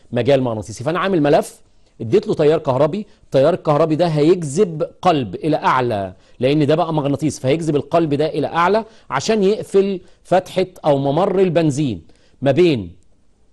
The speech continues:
الترومبة والكربراتير. وكمان يفضل انك تركب السونولايت ده بعد الفلتر بتاع البنزين. ليه؟ عشان ينظف ال-، ال-، مفيش بنزين يدخل عند السونولايت يكون فيه شوائب، عشان ينظفه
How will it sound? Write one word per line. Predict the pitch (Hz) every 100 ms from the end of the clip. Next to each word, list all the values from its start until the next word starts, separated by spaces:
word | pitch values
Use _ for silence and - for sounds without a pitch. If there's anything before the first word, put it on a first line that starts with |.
| _ _
الترومبة | - - 147 190 175 160
والكربراتير. | 131 165 170 - - _ - 123 123 143 143 160 131 131 120 123 82 - _ _ _ 127
وكمان | 139 175 175 262 254 180 _
يفضل | 156 147 240 233 170
انك | 151 139 -
تركب | 160 214 -
السونولايت | 139 - 147 165 185
ده | 143 208 208 _ _
بعد | 104 190 196 175
الفلتر | 156 170 151 135
بتاع | 110 135
البنزين. | 117 107 98 98 104
ليه؟ | 135 185 208 - _
عشان | 107 123 175 165
ينظف | 160 170 202 156 190 190 - - -
ال-، | 143 139 143
ال-، | 135 127 131
مفيش | 120 208 160
بنزين | 147 139 156 165
يدخل | 151 180 - 147
عند | 123 170 135 117 - _ 139
السونولايت | - 147 139 180 185 147
يكون | 131 170 165
فيه | 156 160
شوائب، | - 123 107
عشان | 110 135 160
ينظفه | 151 131 113 185 180